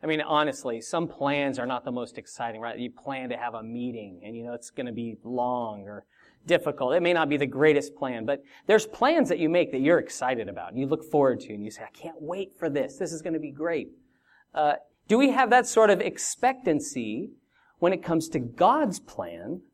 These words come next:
for you? Like, God has a plan for you. The way that He wants to use you, the place that He's going to lead you, we can be really excited about that, and we should be.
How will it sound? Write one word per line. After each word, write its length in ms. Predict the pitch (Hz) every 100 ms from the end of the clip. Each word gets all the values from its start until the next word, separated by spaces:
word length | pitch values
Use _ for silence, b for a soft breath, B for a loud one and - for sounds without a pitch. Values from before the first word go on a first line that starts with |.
| _
for 120 | 185
you? 480 | 214 359 160 - - - - - - - _ _ _
Like, 100 | 131
God 200 | 139 254
has 160 | 254 214
a 60 | 180
plan 340 | - 302 311
for 140 | -
you. 240 | 107 87 - _ _ _ _ _ _ _ _ _ _ _ _ _ _ _ _ _
The 100 | 165
way 160 | 170 240
that 80 | 196
He 120 | 220
wants 280 | 196 185 185
to 100 | 190
use 360 | 190 277 254 190
you, 80 |
the 120 | 123 120
place 460 | - - 226 -
that 140 | 180 170
He's 180 | 165
going 160 | 151 143
to 80 | 131
lead 400 | 131 214 240 139
you, 360 | 104 90 85 _ _ _ _ _ _
we 100 | 160
can 180 | 165 196
be 120 | 165
really 280 | 147 147 135
excited 520 | 127 - 143 143 107
about 220 | 98 90
that, 180 | 92 92
and 80 | 120
we 80 | 127
should 260 | - 196
be. 220 | 98 87